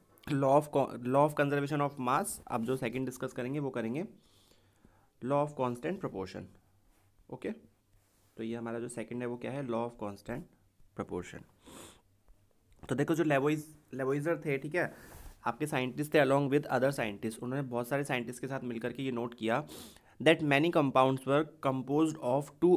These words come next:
or more element, ठीक है। हमने, हमने ये डिस्कस किया था पिछले चैप्टर में कि जो एलिमेंट होते हैं ना, ठीक है, वो तो आपके क्या, एक तरह के मैटर हैं जो कि बहुत सारे एटम से मिलके बने हैं, लेकिन जो कंपाउंड्स होते हैं वो बहुत सारे एलिमेंट से मिलके बनते हैं। And each such compounds had the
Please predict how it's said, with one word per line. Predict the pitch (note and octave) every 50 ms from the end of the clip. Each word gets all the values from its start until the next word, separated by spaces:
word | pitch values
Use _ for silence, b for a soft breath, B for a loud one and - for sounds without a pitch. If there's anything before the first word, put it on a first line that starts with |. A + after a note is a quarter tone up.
| - C#3+
or | D3 D#3 D3+
more | D3 C#3+ C#3+ D3+ - -
element, | A2+ G#2 G#2 G2+ G#2 G#2 G#2+ G#2+
ठीक | - D3+ E3+
है। | F3+ F3+ F3+ B B B B -
हमने, | B2+ C3 C#3 C#3+ -
हमने | C3 C#3 C#3+ C#3+ D#3
ये | D#3+ D#3 D#3
डिस्कस | D3 D3+ D3+ - E3+ E3
किया | - D#3 C#3 B2+
था | C#3+ C#3+
पिछले | C#3+ D3 - C3+ C#3+
चैप्टर | C3 - - - - - C3+ C3 - B2+ A#2+
में | C3 D3+ D#3+
कि | E3 F3
जो | D3+ D#3 D#3 C#3+
एलिमेंट | C3 B2+ B2+ C3 C#3 D3 E3 D#3+
होते | D3+ C3+ - C3+
हैं | D#3
ना, | F#3 F#3+ C#3 A2+ - - _ _ _ _ B B B B B B B _
ठीक | - D#3+ F3
है, | E3+
वो | D3+ D3
तो | D3 - D#3
आपके | D#3+ D#3 D#3 D#3
क्या, | D#3 F3 D#3
एक | C#3+ A#2 -
तरह | B2 A#2+ A#2+
के | A#2+
मैटर | A#2+ B2 B2 A#2+ - D#3+
हैं | D#3+ D#3 D3+ C3
जो | C3 B2
कि | A#2+ C3+
बहुत | B2 A#2 A#2 A#2 -
सारे | - B2+ A#2+ A#2+
एटम | A#2+ C3+ C#3+
से | D3 D#3+
मिलके | D#3 D3+ D3 D3
बने | C3+ C#3 C3 B2+
हैं, | B2+ B2 B B B B B B2
लेकिन | B2 B2 D#3 D#3
जो | D3+ D#3+
कंपाउंड्स | D#3 D3 C3 B2+ A2+ C3+ C#3+ D#3+ E3 D#3
होते | C#3 - - C3+
हैं | D#3
वो | F3 F3
बहुत | C#3+ C3+ B2 B2 B2
सारे | C3+ C3 B2+
एलिमेंट | B2 A#2 A#2 A2 A2 G#2 G#2+
से | - - D3 F3
मिलके | F#3 C3+ A2+ - A2
बनते | - F#2+ F#2 F2+ -
हैं। | F#2 G2 G#2+ A2
And | A2 - B2+
each | C3+ D#3 D#3 D3+ -
such | D#3 C#3+ - -
compounds | B2+ A#2 A2+ A#2 A2 A2 A2+ A2+ A2+ A#2+
had | G#2+ G2+ G2+ A2
the | C3+ D3+